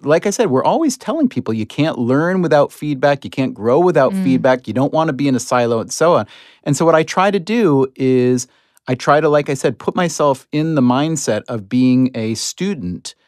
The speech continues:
Speaker 1: And, you know, in the Talmud, there's a, this beautiful passage about who does one learn from? One learn, f-, learns from anyone. It's not just the sages, not just the masters, but the masters would go sit at the feet of the common man because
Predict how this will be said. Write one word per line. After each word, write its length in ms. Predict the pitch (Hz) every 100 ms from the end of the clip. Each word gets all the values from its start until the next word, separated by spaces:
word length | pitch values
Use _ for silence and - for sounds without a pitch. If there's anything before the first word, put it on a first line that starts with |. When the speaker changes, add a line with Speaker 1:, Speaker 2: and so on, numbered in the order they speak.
| _ _ _ _ -
Speaker 1:
And, 400 | 135 127 123 131
you 80 |
know, 120 | 156 151
in 80 |
the 80 | 147
Talmud, 560 | 135 - 185 160 120 104
there's 180 | 113 113
a, 60 |
this 260 | 101 123 120
beautiful 400 | - 135 156 160
passage 460 | - 135 143 117
about 340 | 107 110 104 95
who 320 | - 151 156 151
does 200 | 143 120
one 280 | 127 117
learn 280 | 110 123 156
from? 380 | 165 180 202 185
One 220 | 123 131
learn, 220 | 131 127
f-, 280 | 131 - - _
learns 320 | 117 127 135
from 140 | 143 127
anyone. 320 | 170 139 90
It's 140 | 98
not 200 | 120 139
just 240 | 143 135 -
the 80 |
sages, 560 | 104 - 131 165 123 107
not 160 | 117 117
just 160 | 131
the 80 | 113
masters, 580 | 110 139 175 - 104 104 - - -
but 160 | 120
the 60 | 110
masters 500 | 113 156 175 135 110
would 120 | 110
go 140 | 113
sit 260 | 107 - 147
at 180 | - 131
the 80 | -
feet 360 | 123 - 175 -
of 100 | 107
the 80 | 110
common 380 | - 165 220 113
man 300 | 85 80 85
because 260 | 101 110